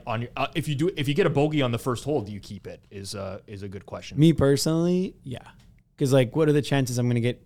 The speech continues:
Speaker 1: Well, it
Speaker 2: eighteen
Speaker 1: depends on
Speaker 2: pars?
Speaker 1: what the par is as well. What if your first hole's a par five and you bogey? You're gonna have a six on your scorecard.
Speaker 2: Oh, it includes,
Speaker 1: It
Speaker 2: wait,
Speaker 1: includes a
Speaker 2: wait.
Speaker 1: total score. Y-, it's the actual score that you card on that hole.
Speaker 2: Oh, you can never,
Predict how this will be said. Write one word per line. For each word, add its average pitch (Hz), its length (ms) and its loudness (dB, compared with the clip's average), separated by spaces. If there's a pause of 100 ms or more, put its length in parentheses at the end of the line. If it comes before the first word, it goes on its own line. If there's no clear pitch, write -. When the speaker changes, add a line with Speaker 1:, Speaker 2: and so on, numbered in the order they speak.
Speaker 1:
Well, 131 120 0
it - 20 2
Speaker 2:
eighteen 123 160 0
Speaker 1:
depends 123 220 2
on 135 60 4
Speaker 2:
pars? 127 60 2
Speaker 1:
what 123 100 0
the 127 80 0
par 139 260 0
is 87 180 -8
as 95 100 -14
well. 123 360 -10
What 107 80 -10
if 101 100 -10
your 104 80 -10
first - 240 -12
hole's 95 160 -10
a 98 60 -12
par 92 180 -10
five 110 300 -8
and - 100 -18
you 82 60 -16
bogey? 80 280 -18
You're 85 160 -12
gonna 92 80 -6
have 90 100 -6
a - 40 -8
six - 340 -6
on 85 120 -12
your - 80 -18
scorecard. - 480 -16 (420)
Speaker 2:
Oh, 151 220 4
it 135 80 4
includes, 120 480 -2
Speaker 1:
It 135 80 -2
Speaker 2:
wait, 143 80 4
Speaker 1:
includes 143 260 2
a 131 40 4
Speaker 2:
wait. 120 80 -4
Speaker 1:
total 156 320 2
score. - 360 -4
Y-, 117 220 -6
it's 135 160 -10
the 127 180 -12
actual 160 580 -2
score 110 580 -2
that 104 200 -4
you 120 120 -2
card 107 320 0
on 95 120 -6
that 98 180 -6
hole. - 260 -12 (600)
Speaker 2:
Oh, 110 140 -8
you 127 160 -8
can 127 140 4
never, 131 240 2